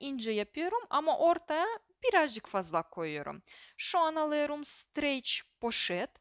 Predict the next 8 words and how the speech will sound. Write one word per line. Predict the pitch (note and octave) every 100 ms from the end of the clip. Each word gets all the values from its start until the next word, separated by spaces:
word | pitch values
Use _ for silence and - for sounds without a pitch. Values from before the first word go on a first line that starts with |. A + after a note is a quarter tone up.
| - - - -
ve | C#4 F4+
üstüne | D#4+ - B3 A#3+ C#4 F4 -
koyuyorum. | C4+ C4 A3+ G3 E3+ G3+ B3
Tabii | G#3+ A3
ki | A3
kurutmadan, | A3+ A#3+ A#3 A3 F3 D#3+ D3+ F3 C#4+ A#3
makine | G3+ G3+ F#3+
koymuyoruz. | - F3+ E3+ D#3 D3+ D3+ C4+ -